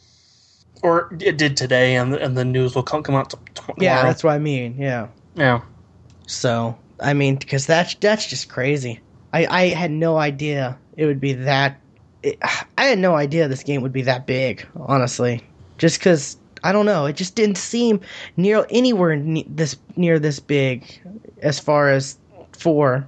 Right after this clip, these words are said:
Speaker 2: was when it came out.
Speaker 1: I think I really started seeing the, the, the hype train a couple days ago. Like, like, a couple days before the game, the game came out.
Speaker 2: Yeah, I think I noticed it, like, maybe a week and a half ago when they s-,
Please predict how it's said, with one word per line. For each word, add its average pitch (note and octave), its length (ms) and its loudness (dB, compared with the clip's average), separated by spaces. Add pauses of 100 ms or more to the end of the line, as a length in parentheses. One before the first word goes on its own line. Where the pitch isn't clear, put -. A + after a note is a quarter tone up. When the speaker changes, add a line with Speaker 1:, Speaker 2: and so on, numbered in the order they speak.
(100)
Speaker 2:
was A#2 440 0 (560)
when C3+ 140 2
it C3 100 -2
came B2+ 240 -2
out. A#2+ 300 0 (200)
Speaker 1:
I G3+ 140 2
think G3+ 500 0
I E3 120 0
really D3+ 440 2
started D3 280 2
seeing D3 320 0
the, A#2+ 100 0 (320)
the, C3 220 2
the C3 160 -2
hype C#3+ 320 0
train D#3+ 560 -2 (420)
a - 80 -8
couple C#3 240 0
days A#2+ 220 0
ago. A#2 200 -8 (280)
Like, C3+ 340 -2
like, D3+ 140 2 (180)
a E3+ 40 0
couple D#3 220 2
days C#3 160 2
before C3 380 0
the B2 80 -4
game, C3 180 -4
the C#3+ 60 -10
game B2 180 -4
came A#2+ 180 -6
out. - 280 -10 (420)
Speaker 2:
Yeah, F3+ 400 0
I G3 120 0
think B3 180 0
I A3 80 2
noticed G#3 420 0
it, E3+ 140 -2
like, D3+ 320 -4 (180)
maybe F3 280 0
a D3 100 0
week D#3+ 320 -2
and E3 80 -2
a - 20 -2
half E3 300 -2
ago F#3 340 0
when D#3+ 120 -2
they D3 100 -4
s-, - 180 -10